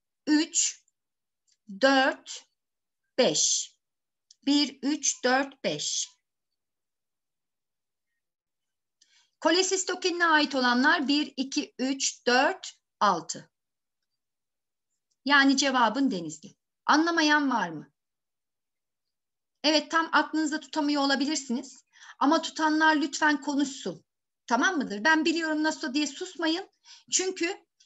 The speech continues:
bazen şunu düşünüyorum. Acaba diyorum beni mi sevmiyorlar, hiç konuşmuyorlar? Gıkınız çıkmıyor. Ben kendi kendime burada bir şeyler yapıyormuş gibi hissediyorum.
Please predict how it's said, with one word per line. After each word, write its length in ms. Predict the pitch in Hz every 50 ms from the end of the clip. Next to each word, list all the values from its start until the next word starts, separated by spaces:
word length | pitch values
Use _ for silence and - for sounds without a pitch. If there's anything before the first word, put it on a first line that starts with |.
| _ _ _
bazen 400 | 254 285 302 330 302 370 359 370
şunu 260 | 370 - 339 359 320
düşünüyorum. 640 | 302 311 - - 285 277 269 262 254 269 330 381 - _ _ _ _
Acaba 460 | - 240 247 359 - 381 381 392 392
diyorum 280 | 370 392 403 392 381 302
beni 200 | 330 339 370 415
mi 80 | 427 440
sevmiyorlar, 640 | - - 302 262 247 233 226 214 220 208 214 190
hiç 220 | 202 226 - -
konuşmuyorlar? 720 | - - 208 208 202 - - 214 202 202 208 254 330 415 427 - _ _ _ _
Gıkınız 520 | 247 277 269 - 359 370 415 440 427 - -
çıkmıyor. 560 | - 311 - - 214 202 180 170 151 151 - _ _ _ _ _
Ben 200 | 311 349 392 392
kendi 300 | 392 392 392 403 415 440
kendime 380 | 427 415 381 339 330 330 311 277
burada 260 | 381 392 - 381 381
bir 40 | 349
şeyler 360 | - - 370 349 359 359 359
yapıyormuş 520 | 311 311 311 - - 370 359 359 - -
gibi 160 | - 269 220 254
hissediyorum. 640 | 240 - - 262 233 202 247 247 254 339 403